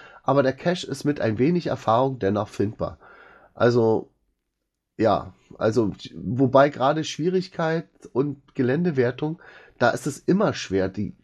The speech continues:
richtige, ähm, sag ich mal, Kategorie oder Einstufung zu finden.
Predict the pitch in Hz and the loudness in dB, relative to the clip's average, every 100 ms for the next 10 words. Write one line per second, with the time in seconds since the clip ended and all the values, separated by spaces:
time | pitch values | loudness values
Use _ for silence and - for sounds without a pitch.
0 | _ - 117 - 127 110 107 104 - - | _ -4 -2 -2 -2 2 2 2 -2 -14
1 | - _ - 95 104 101 101 92 85 78 | -20 _ -6 0 2 2 2 2 2 0
2 | 67 71 80 95 92 - 104 - 117 113 | -4 -6 -4 0 0 0 -2 0 -2 0
3 | 113 127 - 107 98 85 - 113 143 - | 2 2 2 2 2 2 0 -2 -2 -2
4 | 123 117 110 - - - 165 196 208 226 | -2 -4 -4 -6 -4 0 0 0 -4 -4